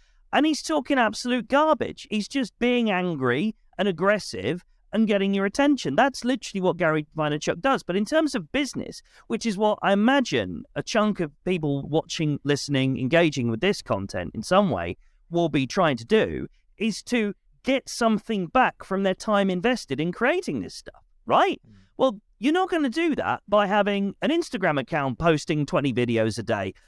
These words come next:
Speaker 1: a LinkedIn account posting content, you, 'cause people are just gonna get sick of you.
Speaker 2: Yeah.
Speaker 1: That's the truth. They are going, Gary Vaynerchuk is famous. He doesn't care. He's got a team of staff that are literally paid to put the bu-,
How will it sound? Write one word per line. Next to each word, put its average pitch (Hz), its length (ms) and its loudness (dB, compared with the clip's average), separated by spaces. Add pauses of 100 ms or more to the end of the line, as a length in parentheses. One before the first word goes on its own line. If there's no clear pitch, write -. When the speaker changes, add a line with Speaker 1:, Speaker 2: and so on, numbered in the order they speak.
(140)
Speaker 1:
a 175 80 2
LinkedIn 285 420 0
account 131 420 0
posting 135 460 0
content, 123 640 -2
you, 254 160 2
'cause 254 200 -2 (400)
people 415 260 -2
are 427 60 0
just 392 200 -8
gonna 349 200 0
get 240 240 -2
sick 370 260 -4
of 285 100 0
you. - 200 -4 (600)
Speaker 2:
Yeah. 101 120 -12 (100)
Speaker 1:
That's 359 280 2
the 339 100 -4
truth. 370 420 -2
They 262 160 2
are 277 180 2
going, 262 680 -2
Gary 381 280 2
Vaynerchuk 349 640 -2
is 226 160 -2
famous. 262 440 2
He 214 100 -2
doesn't 190 280 -2
care. 135 340 0 (280)
He's 247 160 0
got - 180 0
a - 40 0
team 330 260 0
of 269 80 2
staff 180 340 2
that - 120 -2
are 151 60 0
literally 208 320 -2
paid 139 280 0
to 139 100 -8 (120)
put - 240 0
the 165 80 -6
bu-, 160 220 0